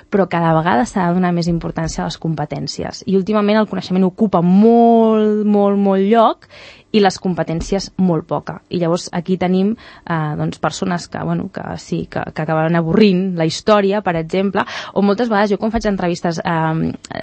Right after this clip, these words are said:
infantils, val, de, venen nens a vegades per algun,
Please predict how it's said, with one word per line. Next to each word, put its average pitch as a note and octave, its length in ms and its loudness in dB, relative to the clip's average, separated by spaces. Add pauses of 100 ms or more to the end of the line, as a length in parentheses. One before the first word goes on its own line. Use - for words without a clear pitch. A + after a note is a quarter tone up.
(120)
infantils, F3+ 720 -2
val, F#3+ 300 0
de, D#3+ 100 -2 (240)
venen D3 240 -4
nens F3 240 -2
a D#3+ 80 -4
vegades E3+ 320 -4
per D#3 160 -8
algun, E3 240 -2